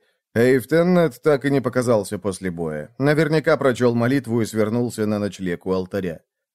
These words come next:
И сон для меня оказался роскошью. Работа не заканчивалась никогда.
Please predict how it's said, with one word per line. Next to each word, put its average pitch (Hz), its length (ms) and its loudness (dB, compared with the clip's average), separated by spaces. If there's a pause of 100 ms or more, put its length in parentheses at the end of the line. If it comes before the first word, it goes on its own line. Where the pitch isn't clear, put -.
(180)
И 156 180 4
сон 196 380 4
для 175 120 2
меня 156 280 4
оказался 123 520 0
роскошью. 90 800 -6 (100)
Работа 170 520 2
не 170 100 0
заканчивалась 139 840 0
никогда. 107 600 0